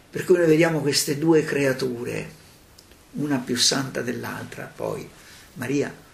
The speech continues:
santa tra tutti i santi, per cui una santità direi che si esprimeva anche esternamente, almeno per loro che, per Elisabetta che sapeva. Ma ecco,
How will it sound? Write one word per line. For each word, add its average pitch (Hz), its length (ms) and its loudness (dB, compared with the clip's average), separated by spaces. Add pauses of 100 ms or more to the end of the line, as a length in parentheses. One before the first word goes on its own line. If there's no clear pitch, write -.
(400)
santa - 400 -2
tra - 160 -4
tutti - 260 -8
i - 60 0
santi, 131 400 -2
per 120 180 -6
cui 120 340 -4 (580)
una 139 200 0
santità 147 500 2
direi 139 380 2
che 131 160 0
si - 160 0
esprimeva 139 500 -2
anche 131 260 -6
esternamente, 135 1080 -4 (180)
almeno 147 320 -10
per 139 180 -6
loro 135 360 0
che, 131 120 -8 (220)
per - 140 -10
Elisabetta 139 580 -6
che 117 160 -8
sapeva. - 640 -4 (1120)
Ma - 180 -8 (120)
ecco, - 380 -6